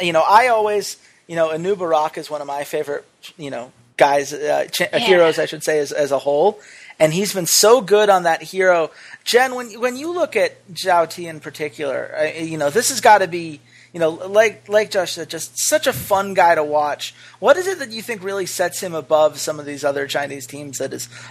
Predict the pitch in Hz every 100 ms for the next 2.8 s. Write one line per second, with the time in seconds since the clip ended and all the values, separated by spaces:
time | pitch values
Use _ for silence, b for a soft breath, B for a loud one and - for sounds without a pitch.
0 | - 160 151 160 156 156 165 147 135 147
1 | 139 143 139 127 147 147 - - - -
2 | 156 139 139 135 123 - 139 135